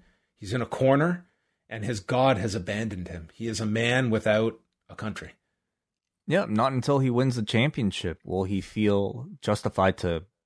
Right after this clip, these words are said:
Speaker 2: go back home. Will he feel justified to accept God back into his life? Will he feel justified to accept love?
Speaker 1: It's,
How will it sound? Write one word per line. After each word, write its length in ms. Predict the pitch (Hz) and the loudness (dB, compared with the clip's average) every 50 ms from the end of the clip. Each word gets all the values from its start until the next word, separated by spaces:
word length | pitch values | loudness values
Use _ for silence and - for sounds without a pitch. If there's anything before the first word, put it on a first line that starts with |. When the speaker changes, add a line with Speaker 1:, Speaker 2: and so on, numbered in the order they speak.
| _ _ - | _ _ -8
Speaker 2:
go 160 | - 87 90 | -2 0 0
back 200 | 87 85 87 - - | 2 2 0 2 2
home. 500 | 104 104 104 104 104 104 101 101 104 123 117 | 4 6 6 6 6 4 2 0 -4 -6 -6
Will 160 | 98 87 90 90 | -4 -4 -2 -2
he 240 | 92 87 85 80 _ | -2 -4 -6 -6 _
feel 160 | - 101 95 87 | -2 -2 -2 0
justified 460 | - 101 95 - - 87 95 95 - | 0 0 -2 0 0 0 2 2 2
to 100 | 92 85 | 2 -2
accept 360 | 80 - - - 110 - - - | -2 -2 -2 -2 -4 -2 -2 -2
God 240 | 98 92 95 95 82 | 0 2 2 2 0
back 200 | 87 87 87 - | 0 -2 -2 -2
into 200 | 90 - 85 78 | -4 -6 -6 -8
his 120 | - - - | -10 -8 -2
life? 420 | 82 95 98 98 98 92 - - _ - - - _ _ _ _ - | 2 2 4 4 4 2 -2 -6 _ -20 -20 -20 _ _ _ _ -2
Will 180 | 85 95 98 | 0 2 2
he 400 | 92 98 98 98 101 101 95 101 - 101 95 92 | 2 2 2 2 2 2 0 -4 -6 -10 -12 -14
feel 340 | - - - 110 110 110 107 | -14 -8 -2 0 2 2 2
justified 520 | 101 104 104 - - 107 - 110 104 101 - | 2 -2 -2 -2 -2 -2 0 0 0 0 0
to 240 | 110 104 101 90 | 0 0 0 0
accept 300 | - 107 - - 127 - - | -2 -2 0 0 0 0 0
love? 380 | 92 120 160 170 135 - - _ _ _ _ _ _ _ _ _ _ _ _ _ _ _ _ _ _ _ _ _ _ _ _ _ _ _ _ _ _ _ _ _ _ _ _ _ _ _ _ _ _ _ _ _ _ _ _ _ _ _ _ _ _ _ _ _ - | 0 2 2 2 0 -2 -12 _ _ _ _ _ _ _ _ _ _ _ _ _ _ _ _ _ _ _ _ _ _ _ _ _ _ _ _ _ _ _ _ _ _ _ _ _ _ _ _ _ _ _ _ _ _ _ _ _ _ _ _ _ _ _ _ _ -6
Speaker 1:
It's, 340 | 120 165 - - - - | -4 -2 0 2 2 0